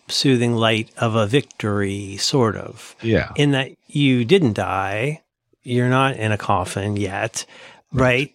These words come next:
Speaker 1: And so, but it's in that state of mind that, that, that we tend, we can become more like a neurotypical person who would go like, "Oh, see, it wasn't a big deal. I'll remember this next time."
Speaker 2: Yeah,
Speaker 1: And I
Speaker 2: and
Speaker 1: feel like we very,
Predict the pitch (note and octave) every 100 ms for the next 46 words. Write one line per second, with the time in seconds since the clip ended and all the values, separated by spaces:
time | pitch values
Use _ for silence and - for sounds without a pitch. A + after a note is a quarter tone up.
0 | C3+ B2+ - D#3 B2 D#3 D#3 C3 D#3 D#3+
1 | D#3+ C#3+ B2 - C#3 A2+ A2+ F#3 B3 C#3+
2 | A2+ A#2+ B2+ A2+ - - - - _ _
3 | D3 C#3 B2+ B2+ C3 A#2+ - B2 A#2+ B2
4 | B2 - C3+ C#3+ C3 - A2 A2 A2+ A2
5 | G#2 G#2+ G2 G2 G#2+ G#2 G#2 F#3+ F#3 D#3+
6 | B2+ C3 G#2+ A2+ G2+ G#2 G2+ - G#2 G#2
7 | G2+ A3 E3 - - - - - G#3+ G#3+
8 | G3 D#3 C3+ B2 G#2 A#2+ A2 E3 D#3+ C3
9 | A2 G2+ F#2+ F#2+ - G2 F#2+ - - A2
10 | A2 _ _ _ _ _ _ - - D#3
11 | G#3 C#3 D3+ E3+ F#3 D#3+ C#3+ G#2+ C3 A#2+
12 | A#2 A2+ A2 G#2